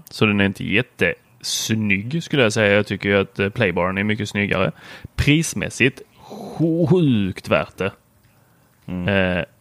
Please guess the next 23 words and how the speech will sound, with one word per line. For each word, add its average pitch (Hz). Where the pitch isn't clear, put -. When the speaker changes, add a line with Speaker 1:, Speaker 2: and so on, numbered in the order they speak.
Speaker 1:
och -
den 104
går 110
ju 110
att 110
koppla 123
ihop 131
med 104
både, 104
eh, 92
basen 117
och -
play 113
ettorna. -
Speaker 2:
Mm. 90
Speaker 1:
Så -
detta 117
är 131
ju 165
faktiskt, 135
jag 107
är 123
ju 147